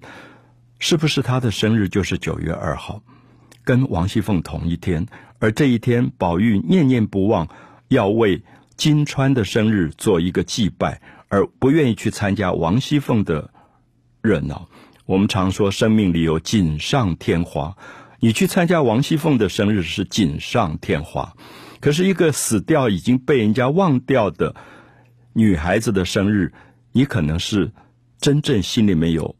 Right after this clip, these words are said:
深情，真正是雪中送炭。所以他就在那边祭拜了洛神，然后在庙的后面，这个明烟就准备了香炉，准备了香，就要开始祭拜。然后这个明烟就拿着香炉问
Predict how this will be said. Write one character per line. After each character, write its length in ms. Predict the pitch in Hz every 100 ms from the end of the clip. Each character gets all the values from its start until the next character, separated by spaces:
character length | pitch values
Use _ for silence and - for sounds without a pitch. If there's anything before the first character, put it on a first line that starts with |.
| _
深 340 | - - 113 123
情， 340 | - - - - - _ _ _ _
真 180 | - 120
正 140 | 113 117
是 220 | - 87
雪 240 | - 90
中 260 | - 92 85
送 260 | - 87 85
炭。 200 | 87 - - - - -
所 160 | - 156
以 100 | 151
他 220 | 139 135
就 400 | 135 143 127 117 - - - - _ _ _ _
在 200 | - 139
那 100 | 120
边 160 | 120 123
祭 260 | - 147
拜 220 | 117 120 107
了 140 | 101
洛 260 | 101 113 95
神， 480 | - 90 82 87 -
然 200 | 104 98
后 120 | 113
在 160 | 101 104
庙 280 | 110 123 104
的 120 | 95
后 240 | - 127
面， 340 | 104 101 95 80 - - - -
这 220 | 131 110
个 240 | 110 98
明 260 | 92 98 110
烟 180 | 117 110
就 140 | 107
准 260 | - 90 80
备 140 | 110
了 160 | 98 98
香 360 | - 113 113
炉， 280 | 104 90 90
准 240 | 98 95 85
备 140 | 107
了 160 | 101 98
香， 500 | - 123 110 110 110
就 140 | 120
要 80 | 104
开 220 | - 127
始 160 | - 87
祭 280 | - 135
拜。 320 | 107 117 87 - - -
然 180 | 107 110
后 200 | 120 110
这 160 | 127
个 100 | 107
明 240 | 95 98 113
烟 180 | 117
就 120 | 117 110
拿 240 | 92 98
着 100 | 113
香 340 | 95 120 110
炉 220 | 110 90 95
问 380 | 113 98 90